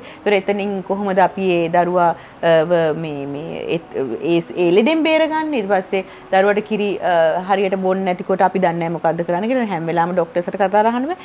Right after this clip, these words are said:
ඒවා අපි එක්ස්පීරියන්ස් මතම තමයි ඒ දේවල් කරන්න ඕනේ. කිසිම අම්මා කෙනෙක්ට පර්ෆෙක්ට් අම්මා කෙනෙක් වෙන්න බෑ. පර්ෆෙක්ට් මිනිස්සුත් නැත්තම් පර්ෆෙක්ට් අම්මලත්, ඒ, නැත්, ඉන්න විදිහක් නෑනේ. හැම කෙනාගේම යම් යම් අඩුපාඩු තියෙනවා. ඒ පර්ෆෙක්ට් නැති ගම තමයි හොඳ.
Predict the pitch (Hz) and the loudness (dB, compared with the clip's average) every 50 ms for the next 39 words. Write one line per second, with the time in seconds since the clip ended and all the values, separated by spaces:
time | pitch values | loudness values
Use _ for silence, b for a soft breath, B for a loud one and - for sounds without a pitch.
0 | B B B B - 339 370 320 254 - - 392 - - - - - 302 311 320 | B B B B 0 2 4 4 4 4 4 2 2 2 -2 -6 -2 2 2 4
1 | 330 339 339 339 - 233 196 - - - - - - - - 247 254 277 240 233 | 4 2 0 0 0 -2 0 -2 -4 -10 -12 -14 -12 -6 -4 -2 2 2 2 4
2 | 277 359 359 302 294 311 330 349 339 - 269 262 240 220 190 156 147 - - - | 2 0 0 0 2 2 2 2 2 2 0 2 0 0 -2 -4 -8 -10 -12 -18
3 | - - - 247 - - - 359 403 392 370 294 254 262 269 269 - 277 285 285 | -12 -6 -6 -6 -6 -2 -2 0 0 2 2 0 2 0 0 0 -2 -4 -6 -6
4 | 320 - - 202 202 220 220 240 226 - 247 226 220 220 214 214 220 220 220 220 | -6 -4 0 0 2 2 2 0 -2 0 0 0 0 0 -2 -2 -2 -2 -2 -2
5 | - 226 226 233 202 165 165 - - B B B B B B B B B B - | 0 0 0 0 -2 -4 -6 -8 -10 B B B B B B B B B B -16
6 | - - 240 247 294 302 370 359 - 294 277 254 269 277 277 330 302 - - 311 | -4 2 4 4 4 6 4 0 0 2 2 2 2 2 0 -2 -4 -2 -2 -2
7 | 302 - - 359 359 - 277 254 254 - 294 - 240 233 220 220 220 226 254 247 | -2 0 0 0 2 2 2 2 2 0 2 4 4 4 4 4 2 2 2 0
8 | - - - - - - 165 160 87 120 170 196 196 196 190 - - 82 78 82 | -2 -14 -14 -10 -6 -4 -2 -2 -2 -2 -4 -4 -4 -4 -4 -8 -14 -12 -10 -8
9 | 104 117 175 220 220 226 226 196 233 233 214 208 208 196 190 185 180 190 185 196 | -6 -2 0 4 4 4 4 4 4 4 4 4 2 0 0 0 -2 -2 0 0
10 | 202 190 196 202 - 220 190 180 165 160 175 214 285 339 294 269 269 294 311 320 | 2 2 2 2 0 0 2 2 2 2 0 -2 -4 -2 0 0 0 -2 -2 0
11 | 302 285 277 294 - 330 330 330 330 - 285 233 254 320 320 - 269 254 269 294 | 0 0 0 0 0 0 0 0 -2 -4 -4 -4 -2 -2 0 2 4 6 4 4
12 | - 359 339 - 294 277 277 330 294 370 359 392 381 427 466 453 359 403 440 508 | 4 0 -4 -2 -2 -2 0 2 2 2 2 4 4 4 4 4 6 4 4 4